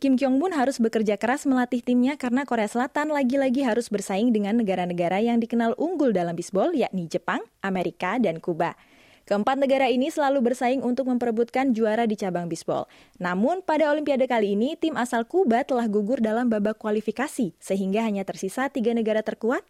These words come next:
Korea Selatan, Jepang, dan Amerika. Untuk Olimpiade Tokyo, enam negara telah lolos babak kualifikasi dan dibagi menjadi dua grup. Korea Selatan sendiri masuk dalam grup B bersama dengan negara Amerika dan Israel. Sementara grup A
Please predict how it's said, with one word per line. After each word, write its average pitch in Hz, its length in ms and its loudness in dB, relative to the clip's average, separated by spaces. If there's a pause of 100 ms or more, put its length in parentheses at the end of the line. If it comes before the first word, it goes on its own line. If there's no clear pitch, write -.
(120)
Korea 180 240 -2
Selatan, 226 560 -4
Jepang, 185 560 -4
dan 175 240 -4
Amerika. 170 560 -6 (560)
Untuk 226 240 0
Olimpiade 202 400 0
Tokyo, 180 400 0 (240)
enam 285 240 0
negara 277 400 2
telah 277 160 0
lolos 262 320 0
babak 208 400 -2
kualifikasi 185 720 -4
dan 233 240 2
dibagi 208 400 0
menjadi 185 320 0
dua 185 160 2
grup. 202 320 -2 (320)
Korea 180 240 -2
Selatan 202 320 -2
sendiri 202 400 0
masuk 226 320 -2
dalam 202 240 2
grup 190 240 -2
B 175 400 0
bersama 240 400 0
dengan 226 320 2
negara 175 400 -2
Amerika 170 480 -4
dan 202 240 0
Israel. 180 480 -8 (240)
Sementara 175 480 -4
grup 320 240 0
A 247 240 -2